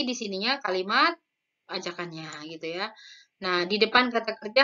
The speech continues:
hanya bisa bentuk dasar ya. Setelah dibuang danya langsung dipasangkan jago. Jadi mau dia berakhiran konsonan ke gitu kan, mokta, konsonan ke, pokoknya tetap langsung pakainya jago. Mau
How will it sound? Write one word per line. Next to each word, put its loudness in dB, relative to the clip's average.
hanya 0
bisa -4
bentuk -6
dasar 2
ya. 2
Setelah -4
dibuang -2
danya 0
langsung -2
dipasangkan -6
jago. -4
Jadi -2
mau 0
dia 2
berakhiran -2
konsonan 0
ke 6
gitu -8
kan, -6
mokta, 4
konsonan -4
ke, -2
pokoknya -8
tetap -20
langsung -4
pakainya -8
jago. -8
Mau 0